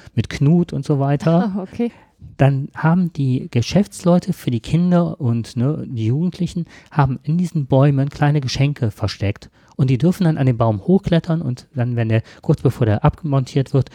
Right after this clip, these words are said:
Speaker 1: dürfen die die Geschenke suchen oder Rubbellose oder sonst was.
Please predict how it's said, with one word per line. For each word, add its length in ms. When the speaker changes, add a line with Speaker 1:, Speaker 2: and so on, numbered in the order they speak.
Speaker 1:
dürfen 220
die 80
die 100
Geschenke 420
suchen 440
oder 440
Rubbellose 600
oder 180
sonst 340
was. 280